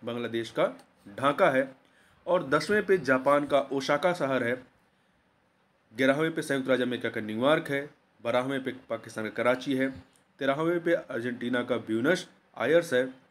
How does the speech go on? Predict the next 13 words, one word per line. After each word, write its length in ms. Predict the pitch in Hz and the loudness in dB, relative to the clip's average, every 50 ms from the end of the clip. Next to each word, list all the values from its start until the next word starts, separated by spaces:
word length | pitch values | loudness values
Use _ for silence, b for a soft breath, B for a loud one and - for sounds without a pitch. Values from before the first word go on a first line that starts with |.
| _ _ _ _ _ _ _ _ _ _ _ _ _ _ - | _ _ _ _ _ _ _ _ _ _ _ _ _ _ -4
और 220 | - 131 127 131 - - - _ b b b b b b b b b b b b b - | -2 -2 -2 -2 -6 -16 -20 _ b b b b b b b b b b b b b -2
चौदहवें 400 | - 127 127 131 131 139 151 175 175 | 0 2 2 2 2 0 0 0 0
नंबर 240 | 170 165 165 165 | 0 2 0 0
पे 140 | 165 165 165 156 | 2 0 -2 -2
चीन 340 | 165 - 143 135 135 135 | -2 -2 0 2 2 2
का 180 | 131 139 127 117 101 - - _ - | 2 2 2 2 2 -2 -6 _ -6
चोकिंग 360 | - 127 123 131 165 165 165 | -6 -4 -4 -2 0 0 2
है 200 | 151 151 151 156 156 - _ _ _ - | 2 0 -2 -4 -8 -14 _ _ _ -2
और 260 | 151 143 139 123 113 131 - _ _ _ _ _ _ _ _ _ - | 0 0 0 0 -4 -8 -18 _ _ _ _ _ _ _ _ _ -8
पन्द्रहवें 480 | 127 123 131 131 135 139 165 185 185 165 | -6 -4 -2 0 0 2 2 2 0 0
पे 140 | 147 123 139 139 - - - - _ _ _ _ _ _ - | 0 -2 -2 -2 -6 -14 -20 -20 _ _ _ _ _ _ 0
तुर्की। 360 | 170 165 160 165 185 170 131 123 - - - | 2 2 2 2 0 0 0 0 -2 -6 -6
अब 180 | 120 117 113 | -8 -8 -8